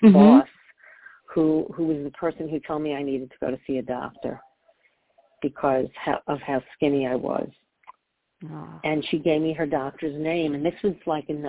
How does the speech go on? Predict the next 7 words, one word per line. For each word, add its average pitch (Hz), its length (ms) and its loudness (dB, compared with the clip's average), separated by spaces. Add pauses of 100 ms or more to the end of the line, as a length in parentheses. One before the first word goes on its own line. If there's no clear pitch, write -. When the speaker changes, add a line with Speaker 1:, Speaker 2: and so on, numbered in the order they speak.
(160)
Speaker 1:
Oh, 190 140 4
wow. 156 600 0
Speaker 2:
nineteen - 20 -10
seventy, 147 520 -2 (960)
this 175 100 -6 (100)
was 170 160 0
nineteen 160 720 0